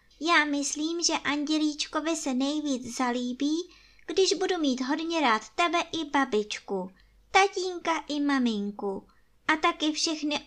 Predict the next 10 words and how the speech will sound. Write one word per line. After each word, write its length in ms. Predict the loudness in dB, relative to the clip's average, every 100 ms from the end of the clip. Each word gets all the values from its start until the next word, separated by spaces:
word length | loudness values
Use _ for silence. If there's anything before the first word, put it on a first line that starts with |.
| -2
ostatní 600 | 0 -2 -4 -4 -4 -4
hodné 500 | -2 0 2 2 2
lidi 500 | -2 -4 -2 -2 -4 -8 _ _ _ 0
a 40 |
všechna 440 | 2 2 2 0 -2
zvířátka 880 | -2 0 2 2 2 2 0 -2 -2
a 220 | 0 -4
vůbec 600 | -2 -2 0 0 -2 -4 -4
celý 400 | 0 0 -2 -4
svět,“ 640 | -10 -4 -2 -2 -6